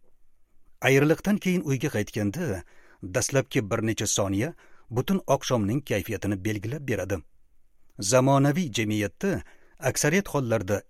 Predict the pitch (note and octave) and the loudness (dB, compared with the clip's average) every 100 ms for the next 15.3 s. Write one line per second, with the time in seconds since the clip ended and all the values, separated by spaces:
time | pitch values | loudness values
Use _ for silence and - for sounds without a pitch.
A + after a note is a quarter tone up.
0 | - A#2 - A2+ D#3 F3+ - - - D3+ | -4 -4 0 0 0 -2 -12 -20 -2 2
1 | B2 A#2 G#2+ A#2 A#2+ - - A2+ - C3 | 2 2 -2 -2 -2 -4 -4 -4 -2 -2
2 | C3+ B2+ E3 - - - - - - - | -2 -2 -6 -6 -20 -20 -20 -20 -20 -20
3 | _ - D3+ D3 D#3+ E3+ E3+ G#3+ - C3 | _ -2 0 2 2 2 2 0 0 -2
4 | B2+ C3 C3 A2+ C#3 - B2+ B2+ - G#2 | 0 0 0 0 -2 2 0 0 -4 -6
5 | G2 G2+ - A2+ A2 - D3+ F#2+ G#2 E2+ | -4 -4 -4 -4 -2 -2 -2 -2 -4 -6
6 | - _ _ - _ - G2 G#2+ G3 - | -12 _ _ -20 _ -6 0 2 2 0
7 | - _ - A2 C3 D3 D3 D3+ - G2 | -16 _ -2 2 2 4 2 0 -6 -4
8 | A#2 C#3+ D#3 - G#2 G#2+ - - G#2 G2 | 0 0 0 -2 -2 -2 -6 -6 -6 -4
9 | G2 F2+ F2+ G2 E2+ - _ _ _ _ | -4 -4 -4 -6 -8 -16 _ _ _ _
10 | _ _ _ _ _ _ - - D3 D3+ | _ _ _ _ _ _ -20 0 2 4
11 | D3+ C#3+ C#3+ - - - - _ _ - | 4 2 0 -8 -20 -20 -20 _ _ 0
12 | D3 D#3+ D#3+ E3 G#3 - - B2+ - E3+ | 2 4 2 4 0 0 0 0 0 -2
13 | G3+ G#2+ A2+ A2 A2 A2+ A#2+ G#2 F#3+ - | -2 -2 -4 -2 0 0 0 -4 -6 -6
14 | G#2 - - G#2+ A2+ - C3 D3+ - F#2+ | -4 -4 -4 -2 -4 -4 -6 -6 -10 -4
15 | G2+ G#2 | -2 -2